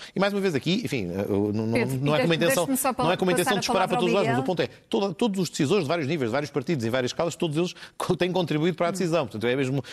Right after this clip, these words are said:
Speaker 1: um debate que eu acho que civicamente se está a fazer e a perguntar aos nossos decisores, nos vários planos, volto a dizer, porque mesmo, eh, eh, eh, o enquadramento para, para, para a contra-, para a contratação e para, para a aquisição do, dos serviços ou da empreitada para a construção também está enquadrado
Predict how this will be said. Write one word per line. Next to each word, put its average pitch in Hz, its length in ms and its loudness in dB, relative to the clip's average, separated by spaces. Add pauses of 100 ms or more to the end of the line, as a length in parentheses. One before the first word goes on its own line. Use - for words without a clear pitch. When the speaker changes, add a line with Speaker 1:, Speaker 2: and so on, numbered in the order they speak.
(100)
Speaker 1:
um 135 100 0
debate 127 320 0
que - 60 -4
eu 151 40 2
acho - 120 -4
que - 100 -10
civicamente 165 720 0
se - 60 -2
está 123 220 -2
a 123 40 -4
fazer 139 440 -2 (220)
e 160 80 0
a 156 60 0
perguntar 160 380 -2
aos 139 100 0
nossos 135 220 -2
decisores, 135 320 2
nos 123 140 0
vários 247 300 0
planos, 160 480 0
volto 160 260 -4
a - 20 -2
dizer, 165 400 0 (320)
porque 117 220 -4
mesmo, 123 360 0
eh, - 80 0
eh, 98 640 0 (220)
eh, 98 180 0
o 98 240 0
enquadramento 104 560 -2
para, 104 360 0
para, 95 180 -4
para 98 120 -4
a - 20 -2
contra-, 104 320 -8
para 95 160 -6
a - 20 -4
contratação 131 640 -2
e 98 60 -2
para, 101 280 -2
para 107 120 -2
a - 20 -4
aquisição 104 560 -2
do, 90 160 -4
dos 90 160 -6
serviços 107 320 -2 (220)
ou - 100 -2
da 98 80 2
empreitada 98 380 -2
para 92 100 -4
a - 20 -16
construção 113 280 -2
também 156 180 -2
está 151 160 -2
enquadrado 143 480 0